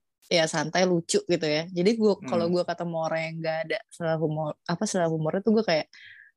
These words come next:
Speaker 1: "Aduh, lo tuh hidup ada fun-nya nggak sih? Kayak lo nggak pengen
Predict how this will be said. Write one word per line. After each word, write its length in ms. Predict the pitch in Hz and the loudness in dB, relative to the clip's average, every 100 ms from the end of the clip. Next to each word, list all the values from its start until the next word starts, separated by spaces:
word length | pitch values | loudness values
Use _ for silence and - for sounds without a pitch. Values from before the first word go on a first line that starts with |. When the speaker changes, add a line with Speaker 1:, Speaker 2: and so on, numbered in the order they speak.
| _ _ | _ _
Speaker 1:
"Aduh, 440 | 190 202 214 196 - _ _ | 4 6 6 2 -8 _ _
lo 100 | - 190 | 0 2
tuh 140 | 285 | 6
hidup 240 | 247 226 262 - _ | 6 4 0 -12 _
ada 220 | - 185 | 0 2
fun-nya 420 | 196 - 180 180 240 | 2 0 -4 0 0
nggak 160 | 262 254 | 0 -2
sih? 160 | 277 269 - _ _ | -2 -4 -8 _ _
Kayak 180 | _ 190 | _ -2
lo 80 | 196 277 | 0 2
nggak 180 | 262 208 | 2 4
pengen 320 | 185 180 | 2 0